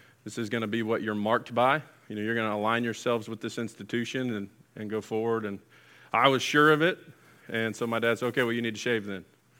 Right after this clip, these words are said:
I'm like, "Ah, why?"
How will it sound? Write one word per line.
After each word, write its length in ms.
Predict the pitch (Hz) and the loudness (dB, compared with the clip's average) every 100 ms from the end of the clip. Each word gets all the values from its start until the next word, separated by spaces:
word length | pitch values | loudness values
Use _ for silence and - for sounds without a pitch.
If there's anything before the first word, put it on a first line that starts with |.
| _ _ - - - _ _ _ - | _ _ -20 -20 -20 _ _ _ -20
I'm 60 | 110 | -16
like, 100 | - | -10
"Ah, 540 | 143 185 139 104 98 - - _ _ _ _ _ | -4 0 0 -2 -6 -14 -20 _ _ _ _ _
why?" 400 | - 120 135 104 | -6 -2 0 -2